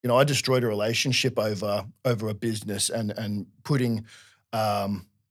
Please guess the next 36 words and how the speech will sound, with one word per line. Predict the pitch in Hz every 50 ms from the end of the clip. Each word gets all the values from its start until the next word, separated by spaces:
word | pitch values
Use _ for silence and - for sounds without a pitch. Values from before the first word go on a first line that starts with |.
| _ _ -
n-, | 160 160 160 165 165 170 165
not | 165 175 165 151
being | 151 151 147 143
able | 135 123 131 131 139 139
to | 131 - 143
find | 127 - 127 117 127 131
that | 127 117 104 104
balance | - 107 104 104 104 101 -
that | - 120
I've | 113 107 101 -
later | 110 107 113 110 113 110 107
kind | 101 - 123 113 107
of | 95 92
learned | 98 101 101 107
how | - 110 110
to | 104 98
find. | - - 95 98 101 98 92 87 - _ - - - - - -
So, | - - - 165 139 135 135 127 120 - _ _ _ _ _ _ _ _ _ _ _ _ - - - -
um, | 131 127 127 127 123 120 120 - _
yeah, | - 147 180 208 - - -
that's | - 139 147 - 156
when | 160 156
I, | 147 143 143 139
uh, | 139 139 139 135 127 - - _ _ _ _ -
as | - 143 147 147 135
you | 143 143
know, | 139 135 143 165 202 226 190 160 - -
uh, | 131 131 131 127 131 131 135 131 131
moved | 139 151 151 156 165 190 208 214 180 185
into | - 170 180 180 165 - 180 175
supplements. | - - - 143 143 - 160 147 123 107 92 87 85 - - -
And | - 123 123 120 117 120 117 120 120 117 120 110 - - - - - - - - - - - - _ _ _ _ -
this | 135 131 185 202 196 - -
really | 147 143 151 165 165 160 156 156 151 147 147 147
is | - 151 147 147 147 131 123
where | 139 139 135 131 127 131 131 131 131